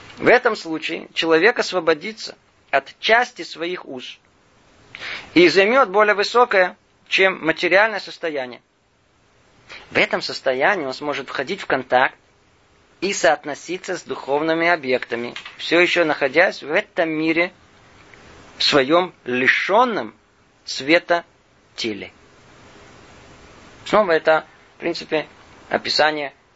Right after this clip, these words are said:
э, очень высокое, в своей высшей форме это описание состояния пророка. Когда он находится в этом мире, но душа его способна воспринять то, что находится в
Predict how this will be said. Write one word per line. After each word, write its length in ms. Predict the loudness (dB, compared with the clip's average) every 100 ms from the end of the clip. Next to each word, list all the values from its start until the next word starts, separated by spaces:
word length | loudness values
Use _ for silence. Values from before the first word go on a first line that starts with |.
| _ _ _
э, 500 | -8 -4 -4 -4 -6 -10 -20 -20 -20 -20 -20 -20 -4 0
очень 260 | 2 0
высокое, 580 | 0 4 4 4 2 0 _ _ _
в 40 | -6
своей 180 | -2 0
высшей 300 | 2 0 2
форме 460 | 2 2 0 -6 _ -14
это 180 | -2 -2
описание 520 | -2 -4 -4 -4 -8 _ _ _ _
состояния 720 | -12 -8 0 4 4 4 0
пророка. 500 | -2 2 2 2 -2 -10 _ -20 -20 -20 -8
Когда 320 | -2 2 4 2
он 160 | 0
находится 500 | -4 -4 -4 -4 -8
в 80 | -4
этом 300 | -2 0 -2
мире, 320 | 2 2 2 -4 _ _ -20 -10
но 100 | -6
душа 320 | -2 4 6
его 140 | 4 0
способна 640 | -8 -4 -2 0 0 0 -2 _
воспринять 720 | -10 -8 -2 0 2 -2 -6 -12 -18 -20 -20 -20 -20 -4
то, 140 | 0 0
что 600 | 2 2 4 2 -2 -12 -10
находится 600 | -6 0 0 0 0 0
в 420 | 0 4 4 4